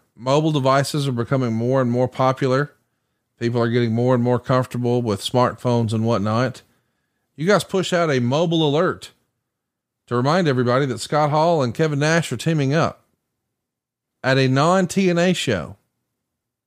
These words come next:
You're promoting an indie show through mobile alerts.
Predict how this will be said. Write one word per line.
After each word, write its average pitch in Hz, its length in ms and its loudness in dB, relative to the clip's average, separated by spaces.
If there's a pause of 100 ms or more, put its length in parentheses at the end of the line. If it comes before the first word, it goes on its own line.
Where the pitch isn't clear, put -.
(480)
You're 120 100 -4
promoting 160 480 0
an 120 60 0
indie 147 320 0
show 98 380 -4
through 107 160 -4
mobile 117 440 2
alerts. 73 500 -8